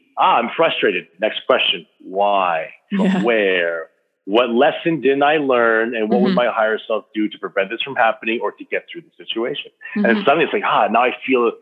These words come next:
Speaker 1: invigorated. I feel great. I feel proud that I accomplished this." And boom, we're back in alignment again.
Speaker 2: Yeah.
Speaker 1: Um, and so to me, it's, it's this, it's, it's swinging back and forth.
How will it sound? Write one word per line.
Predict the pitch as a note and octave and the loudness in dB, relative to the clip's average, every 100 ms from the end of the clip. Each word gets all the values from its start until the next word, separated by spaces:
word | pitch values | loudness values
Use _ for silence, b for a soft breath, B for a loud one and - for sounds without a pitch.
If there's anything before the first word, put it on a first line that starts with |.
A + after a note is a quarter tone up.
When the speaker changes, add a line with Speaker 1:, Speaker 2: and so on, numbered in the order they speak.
| B - | B -16
Speaker 1:
invigorated. | F#2 E3 D#3 C3 G#2+ F#2 | -6 -2 0 0 0 0
I | |
feel | C#3+ | -2
great. | G#2 A2 D#3 C3 | -2 0 2 2
I | |
feel | - B2+ | 0 -2
proud | - - C#3+ D3+ | -2 0 2 2
that | B2 | 2
I | A2 | 0
accomplished | - C3 E3+ F3 - | 2 2 2 0 0
this." | G#2+ G#2+ | -2 -4
And | B2+ | -2
boom, | A#3 D4+ | 2 2
we're | G#2+ | 2
back | G2 F2+ | 0 0
in | A2+ | -2
alignment | A#2 F#3 E3 | -6 -6 -8
again. | F#2+ _ _ _ _ | -12 _ _ _ _
Speaker 2:
Yeah. | G3 F3+ - - _ _ - | -4 -4 -4 -16 _ _ -2
Speaker 1:
Um, | G2+ G2 F#2+ F#2 F#2 _ - | 0 2 0 -4 -14 _ -6
and | A#2+ | -4
so | C#3 | -4
to | - | -2
me, | D#3 B3 | 0 0
it's, | - | 0
it's | - - B2+ | -2 -4 -6
this, | C3+ - - | -6 -6 -6
it's, | G#2 A#2+ | -6 -4
it's | C3+ C3+ - - | -6 -6 -6 0
swinging | C3+ C#3 G#2+ | 2 2 2
back | G#2+ G2 | 0 0
and | G2+ | -4
forth. | - F2 | -6 -8